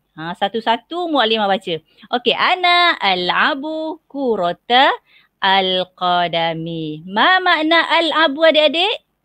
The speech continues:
Al-abu bermakna saya bermain.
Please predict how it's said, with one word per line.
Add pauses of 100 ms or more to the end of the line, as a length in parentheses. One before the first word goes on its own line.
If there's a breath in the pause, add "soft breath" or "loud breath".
(100)
Al-abu
bermakna (560)
saya (320)
bermain.